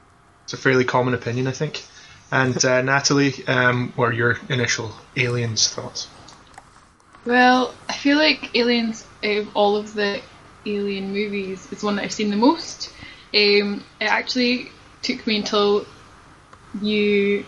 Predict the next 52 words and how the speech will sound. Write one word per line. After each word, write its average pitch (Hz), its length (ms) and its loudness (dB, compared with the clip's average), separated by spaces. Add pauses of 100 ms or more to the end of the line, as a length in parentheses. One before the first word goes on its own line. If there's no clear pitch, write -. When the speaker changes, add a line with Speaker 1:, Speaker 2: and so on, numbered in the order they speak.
Speaker 2:
Craig, 202 480 0
and 196 100 -6
myself 196 420 -2
went 190 260 -4
to 190 100 -8
see 196 300 -4
Alien 196 440 0
at 196 200 -4
the 180 80 -6
cinema 202 420 2
that 180 140 0
I 190 40 -2
was 190 120 -4
like, - 260 -2
"Oh, 202 80 2
I 196 120 2
don't 202 160 0
know 220 260 -2
if - 140 -6
I've 208 100 6
actually 214 280 0
seen 320 160 0
<laughs> 277 60 0
Alien 381 580 0
before," 285 360 0 (380)
'cause - 100 -10
I've 262 220 0
literally 254 380 -2
just 226 180 -4
watched 220 260 -4
Aliens, 196 640 -2
like, 165 200 -2
over 202 220 -4
and 190 80 -4
over 196 180 -6
again. 175 220 -2
Speaker 1:
You're 127 100 2
Speaker 2:
So - 120 -2
I - 20 2
know 127 60 4
Speaker 1:
far 117 100 2
Speaker 2:
that 117 60 2
Speaker 1:
more 120 120 4
Speaker 2:
one. 110 80 -2
Speaker 1:
familiar 117 360 0
with 110 120 -6
the 123 60 -4
sequel. 127 380 -2 (240)
Speaker 2:
Yeah, 208 240 2
like, 214 140 -2
I - 20 -4
just, 214 180 -6